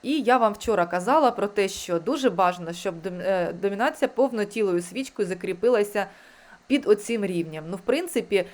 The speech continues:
навіть моя фігура оця, вона з-, наразі є актуальною. Це фігура на продовження зниження, тобто не на ріст, а все-таки на падіння. Тож, е, я можу ось таким чином,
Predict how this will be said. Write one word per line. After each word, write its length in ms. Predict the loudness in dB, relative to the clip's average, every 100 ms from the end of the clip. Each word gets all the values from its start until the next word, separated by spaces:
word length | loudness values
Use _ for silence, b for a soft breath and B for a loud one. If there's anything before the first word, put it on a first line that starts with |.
| B B
навіть 300 | 2 2 2
моя 240 | 2 2
фігура 480 | 4 0 2 4 4
оця, 380 | 4 2 2 2
вона 580 | 2 -2 0 2 0 0 -4
з-, 120 | -4
наразі 420 | 2 4 4 2
є 200 | -2 0 0
актуальною. 760 | -2 -2 2 4 4 2 -2
Це 220 | 2 0
фігура 640 | 2 -2 -2 0 0 0 B B B B B B B
на 140 | 2 2
продовження 760 | 4 4 6 2 0 -2 -2
зниження, 720 | -2 -2 0 0 -2 -2 -2 -2
тобто 240 | -4 -2
не 140 | -2 0
на 180 | 0 0
ріст, 200 | -2 -4
а 60 |
все-таки 440 | -6 -4 -4 -4 -4
на 160 | -2
падіння. 640 | 0 -2 -2 -4 -6 -4 -4 0
Тож, 460 | 4 4 2 -2 -2
е, 200 | 0 0 B B B B B
я 220 | 2 4
можу 640 | 4 4 4 4 4 4 2 -6
ось 240 | 4 6 6
таким 380 | 2 0 -4
чином, 600 | -6 -6 -4 0 -2 -2